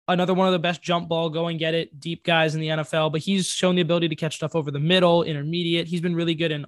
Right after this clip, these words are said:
at all levels, and if he didn't have Ja'Marr Chase, we might be putting him higher because his production might even be better, but he's been incredible this season with and without Ja'Marr Chase. Um, so, yeah, I don't, there's not really an argument against T Higgins. And then CeeDee Lamb, I don't know.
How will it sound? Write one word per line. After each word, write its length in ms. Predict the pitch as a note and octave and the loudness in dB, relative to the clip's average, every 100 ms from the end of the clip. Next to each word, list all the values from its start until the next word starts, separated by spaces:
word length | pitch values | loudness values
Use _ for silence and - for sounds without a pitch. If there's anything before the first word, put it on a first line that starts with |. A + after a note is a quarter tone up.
| - | -6
at 140 | D3 | -6
all 140 | C#3+ D#3 | -4 -2
levels, 280 | D#3+ E3+ D#3+ | -2 -2 -4
and 80 | |
if 80 | D#3 | -6
he 60 | D#3+ | -4
didn't 160 | E3+ | -2
have 100 | E3+ | -2
Ja'Marr 300 | D3 E3 D#3+ | -2 -2 -2
Chase, 280 | - E3+ E3 - - - | 0 -2 -2 -6 -18 -4
we 80 | F3+ | 0
might 120 | F#3 | 2
be 100 | F3 | 0
putting 260 | G3 F3+ E3+ | 0 0 0
him 80 | |
higher 320 | D3 D#3+ D3+ D3 | 2 2 2 0
because 220 | D3 C3+ | -4 -8
his 100 | C#3 | -8
production 320 | - D3 D3+ | -8 -8 -8
might 160 | C#3+ C#3+ | -8 -8
even 160 | C#3+ | -8
be 80 | C#3 | -6
better, 260 | C3+ C3+ C3 | -6 -8 -8
but 180 | C3+ - - _ _ | -10 -12 -20 _ _
he's 120 | F#3 | -2
been 140 | E3+ F#3+ | 0 0
incredible 440 | F3+ F3 E3+ E3+ | 2 2 4 2
this 160 | D#3+ C#3+ | 0 -2
season 360 | E3 D3+ D#3+ | -4 -2 -2
with 220 | D3 E3+ E3 | 0 -2 0
and 180 | D#3+ | 0
without 280 | E3 D#3 D#3 | 0 0 -2
Ja'Marr 280 | D3+ D#3 D3+ | -2 -4 -4
Chase. 500 | - D3+ D3 - - | -2 -2 -2 -6 -10
Um, 520 | - D#3 C#3+ C3 C#3+ - _ _ | -2 0 0 -4 -10 -18 _ _
so, 80 | D#3 | -4
yeah, 180 | C#3+ B2+ | -2 -2
I 80 | D3 | -4
don't, 180 | D3 | -4
there's 200 | D#3+ D3+ | -4 -4
not 140 | D#3 D3 | -2 -2
really 120 | C#3+ | -4
an 80 | C#3+ | -4
argument 300 | C#3+ C#3+ C3 | -6 -8 -8
against 260 | C#3 D3 | -8 -6
T 100 | - | -2
Higgins. 280 | D#3+ D#3 D#3 | 0 0 -2
And 60 | E3 | -2
then 100 | F3 | -4
CeeDee 260 | - G3+ | 0 2
Lamb, 260 | F#3+ F#3+ F3+ - - _ _ _ _ _ | 2 0 -2 -8 -20 _ _ _ _ _
I 60 | G#3 | 2
don't 100 | A#3 | 4
know. 240 | A3+ D#3 | 2 0